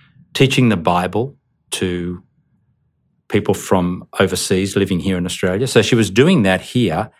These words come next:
and then when covid came, a lot of those people went home. She continued to teach the Bible to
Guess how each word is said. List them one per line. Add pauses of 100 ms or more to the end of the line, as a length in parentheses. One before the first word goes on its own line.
(160)
and
then
when
covid
came,
a
lot
of
those
people
went
home. (280)
She
continued
to
teach
the
Bible (600)
to